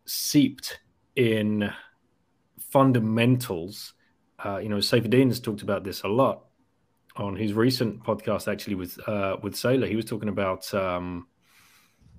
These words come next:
I mean, they did a three-hour rip, but I've heard him talk about this before as well. Like,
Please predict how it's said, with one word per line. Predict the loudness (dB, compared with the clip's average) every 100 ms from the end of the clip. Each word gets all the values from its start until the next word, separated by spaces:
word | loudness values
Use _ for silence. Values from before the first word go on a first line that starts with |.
| -20 _ _ _ -10
I |
mean, | -8
they | -4 -2
did | 0 0
a |
three-hour | 0 2 4 4 4
rip, | 2 2 0 -6
but | -4 -2 -2
I've | 0
heard | 2 2
him | 0
talk | -4 -2
about | 0 0
this | -4
before | -6 0 0 2
as | 2
well. | 2
Like, | 2 0 -4